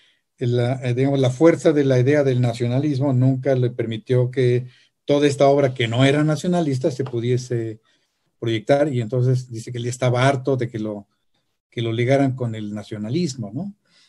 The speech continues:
Entonces creo que también, eh, digamos, eh, como lo mencionabas, eh, se utilizó, digamos, el, el instituto para fortalecer el nacionalismo, en el arte también,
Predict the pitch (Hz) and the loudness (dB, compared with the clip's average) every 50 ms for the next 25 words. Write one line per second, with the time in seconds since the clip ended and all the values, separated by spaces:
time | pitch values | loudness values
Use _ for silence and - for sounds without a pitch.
0 | _ _ _ _ _ _ - 139 135 131 - 165 180 175 196 190 - 175 160 165 | _ _ _ _ _ _ -4 -4 -4 -2 0 -2 0 0 0 0 0 0 0 0
1 | 165 165 175 175 - - _ - 127 123 123 120 120 117 120 _ _ _ _ _ | -2 -2 -2 -4 -6 -10 _ -6 -4 -2 -2 -2 -4 -6 -10 _ _ _ _ _
2 | _ _ _ _ - 156 156 151 143 127 127 - - - _ - 160 139 135 135 | _ _ _ _ -4 -2 -2 0 0 0 -2 -4 -10 -18 _ -10 -6 -4 -2 -2
3 | 131 131 131 127 127 - 131 131 127 127 131 131 127 165 180 202 202 170 147 127 | -2 -2 -2 -4 -6 -2 0 2 4 4 4 4 2 2 0 0 2 2 0 -2
4 | 127 - - _ - 135 127 127 123 123 123 120 120 113 113 _ _ _ _ _ | -2 -6 -12 _ -6 -2 0 0 2 2 0 0 -2 -4 -8 _ _ _ _ _
5 | _ _ _ _ _ _ _ _ _ _ - - - 151 147 143 139 127 143 139 | _ _ _ _ _ _ _ _ _ _ -12 -2 0 0 2 2 0 -4 -4 -2
6 | 139 135 131 185 175 160 156 170 170 175 175 160 127 - - _ _ _ _ _ | -2 0 0 0 0 2 2 2 2 2 0 -4 -4 -8 -16 _ _ _ _ _
7 | _ _ _ - 135 127 123 123 127 127 - 120 117 120 117 - - 123 123 175 | _ _ _ -6 -4 -2 -2 -2 -2 -4 -6 -8 -6 -6 -6 -8 -8 -8 -4 -2
8 | 170 160 180 165 - 135 123 120 120 113 - - _ _ - - - - 139 127 | -2 0 0 -2 0 0 0 0 0 -4 -6 -10 _ _ -20 -20 -14 -8 -6 -4
9 | 123 131 123 127 - 170 151 139 135 131 120 - - 127 117 123 123 139 156 147 | -2 0 0 4 4 4 6 6 4 2 2 0 -2 -2 -2 0 0 0 0 -2
10 | 131 202 202 202 92 - 110 110 113 113 120 131 135 127 131 139 127 131 131 131 | -4 -4 -6 -8 -8 -8 -8 -6 -4 -2 0 0 0 0 0 -2 -2 0 0 2
11 | 135 135 147 165 170 | 2 2 0 -2 -4